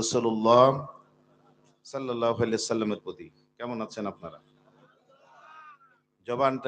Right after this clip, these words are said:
একটু আরো প্রসারিত করে আল্লাহর শুকরিয়া আদায় করছি আলহামদুলিল্লাহ। দাঁড়ানো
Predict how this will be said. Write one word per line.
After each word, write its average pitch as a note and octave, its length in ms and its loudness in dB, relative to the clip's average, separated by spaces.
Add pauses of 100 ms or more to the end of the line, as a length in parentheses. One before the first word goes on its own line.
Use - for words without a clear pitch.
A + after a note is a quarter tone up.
একটু B2+ 180 -2 (260)
আরো B2 180 6 (960)
প্রসারিত C3 440 2 (120)
করে E2 160 -4 (1120)
আল্লাহর B2 340 -2
শুকরিয়া B2 360 4
আদায় A2+ 260 4
করছি G#2 280 -2 (500)
আলহামদুলিল্লাহ। G#2+ 720 4 (1900)
দাঁড়ানো C#3 280 0